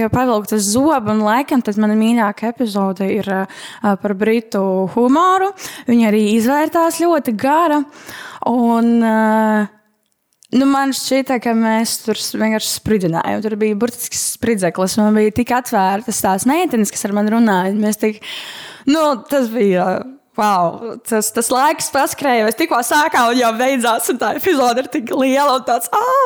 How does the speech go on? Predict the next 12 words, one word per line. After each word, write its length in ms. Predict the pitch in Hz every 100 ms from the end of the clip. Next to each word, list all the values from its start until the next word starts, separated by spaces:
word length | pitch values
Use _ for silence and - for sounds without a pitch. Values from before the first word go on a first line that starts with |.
| 453
bet 80 | -
tik 100 | 311
forši, 400 | - 302 311 302
un 80 | 262
pašām 480 | 320 427 427 240 240
ir 80 | 240
nenormāls 480 | 294 214 196 202 -
prieks, 320 | 254 262 262 202
un 80 | 185 247
riktīgi 320 | 233 202 240
patīk, 480 | - 233 240 285 -
un 200 | 220 226